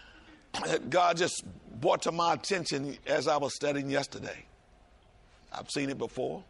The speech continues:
but when you get over into this kingdom, understanding the kingdom, all of a sudden,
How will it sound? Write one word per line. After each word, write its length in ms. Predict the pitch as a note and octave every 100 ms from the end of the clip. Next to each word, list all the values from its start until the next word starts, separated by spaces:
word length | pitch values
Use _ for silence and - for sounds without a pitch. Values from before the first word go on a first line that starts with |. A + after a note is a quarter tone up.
| _ _ _ - - _ _ - _
but 100 | -
when 140 | A#2 B2+
you 80 | B2+
get 160 | E3
over 160 | F3+ F3
into 180 | D#3+ E3
this 200 | E3 - -
kingdom, 760 | - F#3+ G3 F#3+ F#3+ F#3+ A3+ B3 - - _ - D3
understanding 560 | E3+ D#3+ - D#3+ D#3+
the 100 | C3 A#2
kingdom, 340 | - F#3+ C#3+ A2+
all 200 | - E3+
of 100 | D#3+
a 60 | C3+ -
sudden, 300 | E3+ B2+